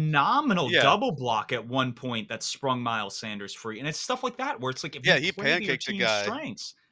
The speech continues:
Speaker 2: Yeah,
Speaker 1: Oh,
Speaker 2: like,
Speaker 1: man.
Speaker 2: ten yards downfield, and we scored there. I, I,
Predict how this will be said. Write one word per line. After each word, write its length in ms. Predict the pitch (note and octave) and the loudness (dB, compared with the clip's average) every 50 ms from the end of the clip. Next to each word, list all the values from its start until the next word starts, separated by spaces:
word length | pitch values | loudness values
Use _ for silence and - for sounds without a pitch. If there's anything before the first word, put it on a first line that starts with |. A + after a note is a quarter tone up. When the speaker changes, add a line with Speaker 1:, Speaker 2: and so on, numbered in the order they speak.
| _ _ - - - D3+ | _ _ -10 -8 -8 -4
Speaker 2:
Yeah, 120 | D3 D3 C3+ | -2 -2 0
Speaker 1:
Oh, 20 | |
Speaker 2:
like, 160 | A2+ A2 - - | -2 -2 -4 -2
Speaker 1:
man. 0 | |
Speaker 2:
ten 200 | - D#3 D3+ D3 | -4 -2 -2 -2
yards 300 | C#3 C3+ C3+ C3 - - | -4 -4 -4 -4 -4 -2
downfield, 540 | C3 B2+ B2 A#2 - - C#3+ D3+ D3 C3+ | 0 0 0 -2 -4 -6 -4 -4 -2 -2
and 200 | A#2+ A2 G#2+ G#2 _ - - - - _ _ _ | -4 -6 -8 -10 _ -20 -20 -20 -20 _ _ _
we 100 | - C3 | -8 -4
scored 400 | B2+ - - - D#3 E3+ E3 C3 | -2 -2 -2 -2 -2 -4 -4 -2
there. 180 | A#2+ A#2+ A#2 A#2+ | 0 0 0 2
I, 120 | A#2+ B2 - - | 0 -2 -2 -4
I, 100 | C#3 | -8